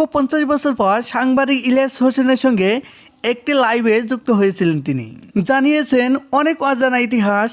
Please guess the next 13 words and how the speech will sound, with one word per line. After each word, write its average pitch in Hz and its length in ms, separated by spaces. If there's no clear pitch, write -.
এবং 233 200
অনেক 269 260
ঘটনাই 233 480
বর্ণনা 226 380
করেছেন। 147 440
মুক্তিযুদ্ধের 277 600
সময় 262 320
অসামান্য 285 480
সাহস 247 380
এবং 254 160
বীরত্বের 285 420
জন্য 269 220
তিনি 254 260